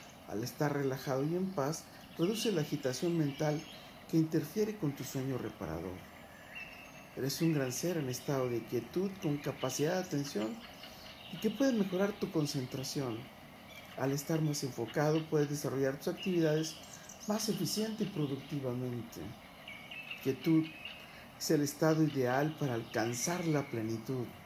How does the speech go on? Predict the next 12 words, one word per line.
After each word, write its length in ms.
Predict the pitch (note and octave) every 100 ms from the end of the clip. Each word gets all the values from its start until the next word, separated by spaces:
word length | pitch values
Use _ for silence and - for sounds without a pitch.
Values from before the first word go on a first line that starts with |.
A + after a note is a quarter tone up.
| - - - - - - - -
A 80 | C#3
través 380 | C3+ C3 C#3+
de 80 | C#3
meditar 420 | B2+ B2 A#2+ B2+
en 100 | B2
silencio, 680 | A#2+ A#2 G#2+ C#3+ D#3+ E3 E3
enfocar 480 | C#3 B2 A#2 B2+ A#2+
tu 60 | B2
atención 460 | A2+ A2+ A#2 C3+
en 80 | B2
la 80 | A#2
respiración, 840 | A#2 A#2 C3+ A#2+ A2 E3+ F#3+ F3+